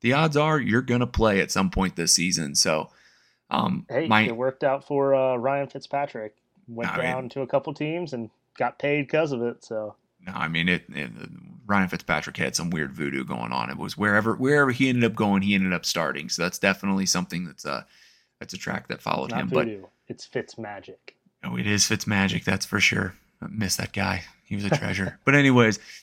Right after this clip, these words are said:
Speaker 1: Miami, like I said, they could compete. I, if Tua is healthy and he is balling out like we think he can, I will be very honest with you. My biggest concern with Tua, I probably should have said this earlier. The guy,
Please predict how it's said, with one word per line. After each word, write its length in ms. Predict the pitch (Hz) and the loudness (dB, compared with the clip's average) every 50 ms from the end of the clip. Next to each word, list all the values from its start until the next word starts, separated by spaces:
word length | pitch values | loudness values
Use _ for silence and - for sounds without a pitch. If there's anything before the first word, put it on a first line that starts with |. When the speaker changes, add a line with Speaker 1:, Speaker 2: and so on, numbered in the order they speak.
| _ - | _ 2
Speaker 1:
Miami, 460 | 120 117 123 135 135 139 139 131 - | 4 4 6 4 4 2 0 0 0
like 160 | - 117 104 | 0 2 2
I 40 | 117 | 4
said, 260 | 113 - 107 98 101 | 4 4 4 4 2
they 100 | 107 110 | 0 -2
could 160 | - - 101 | -2 -4 -4
compete. 420 | - 110 101 - 117 117 113 - - _ - | -4 -2 2 4 4 4 4 2 -2 _ -4
I, 200 | 95 107 101 - | -2 -2 0 0
if 160 | 107 110 - - | -2 -4 -6 -2
Tua 320 | - 123 135 143 143 139 | 2 4 6 6 6 6
is 120 | 139 131 - | 4 4 4
healthy 420 | 127 120 120 117 - 120 113 110 | 4 2 2 2 2 2 2 4
and 80 | 104 95 | 2 2
he 280 | 110 110 110 110 107 | 2 2 4 4 4
is 120 | 104 98 98 | 2 2 0
balling 380 | 95 107 113 117 117 117 110 | 0 2 2 4 4 2 2
out 220 | 107 107 107 95 98 | 2 2 0 -2 -2
like 200 | 104 98 92 - | -4 -4 -4 -4
we 80 | 95 | -6
think 220 | - - 117 123 123 | -2 -2 -2 0 -2
he 80 | 123 | -2
can, 420 | - - 117 117 117 117 113 117 - - - _ _ _ _ _ _ _ _ _ _ _ - | -2 0 2 2 4 4 2 0 -2 -8 -20 _ _ _ _ _ _ _ _ _ _ _ 0
I 100 | 120 143 | 2 2
will 60 | 151 | 4
be 160 | 147 151 139 | 4 4 4
very 200 | 131 131 127 120 | 6 4 4 4
honest 300 | 101 113 110 110 98 - | 4 4 4 2 0 -2
with 120 | 101 101 | -2 0
you. 80 | 107 104 | 2 2
My 120 | 104 104 | 4 4
biggest 300 | 98 98 110 117 110 - | 2 2 2 2 2 2
concern 320 | - 110 107 - 110 107 104 | 2 0 2 2 2 2 2
with 120 | 101 98 | 0 -2
Tua, 360 | - - 110 107 110 110 110 | -2 0 2 4 4 4 4
I 80 | - - | 2 0
probably 260 | - 110 107 113 113 | 2 4 4 4 4
should 140 | - - 110 | 2 2 0
have 80 | 110 - | 0 0
said 160 | - 107 107 | 0 0 0
this 160 | 104 98 - | 0 0 2
earlier. 440 | 98 98 98 98 98 95 92 90 - _ _ _ _ _ _ _ _ _ _ _ _ _ _ _ _ _ _ _ | 2 2 2 2 2 2 0 0 -4 _ _ _ _ _ _ _ _ _ _ _ _ _ _ _ _ _ _ _
The 100 | - 123 | 0 4
guy, 380 | 120 120 120 135 143 143 143 | 4 4 4 4 2 2 0